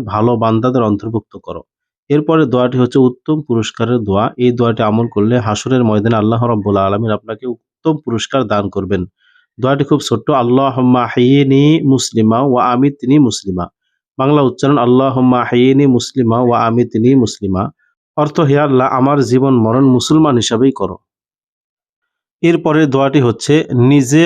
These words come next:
ও সন্তানদের নামাজি হওয়ার জন্য এবং সমস্ত দোয়া কবুল হওয়ার জন্য এই দোয়াটি। দোয়াটি খুবই ফলপ্রসূ। এই দোয়াটি আমল করলে আল্লাহ রাব্বুল আলামিন আপনার সকল দোয়া কবুল করবেন। দোয়াটি হলো, "রব্বি জাআলনি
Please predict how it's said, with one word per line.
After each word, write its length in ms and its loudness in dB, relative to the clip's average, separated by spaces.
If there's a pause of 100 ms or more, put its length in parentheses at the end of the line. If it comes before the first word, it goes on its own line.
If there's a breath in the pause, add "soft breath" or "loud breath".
ও 100 2 (100)
সন্তানদের 840 0
নামাজি 420 2
হওয়ার 320 -2
জন্য 280 -2 (220)
এবং 280 -2
সমস্ত 520 -2
দোয়া 280 -2 (160)
কবুল 300 0
হওয়ার 280 -2
জন্য 240 -2 (220)
এই 160 -2
দোয়াটি। 400 -4 (1200)
দোয়াটি 420 0 (200)
খুবই 340 2 (320)
ফলপ্রসূ। 760 0 (260)
এই 140 0
দোয়াটি 320 -2
আমল 300 0
করলে 280 0
আল্লাহ 320 0
রাব্বুল 320 -2
আলামিন 360 0
আপনার 280 -6
সকল 380 -6 (100)
দোয়া 240 -2
কবুল 260 -4
করবেন। 340 -12 (600)
দোয়াটি 280 0
হলো, 220 0
"রব্বি 320 -2
জাআলনি 500 0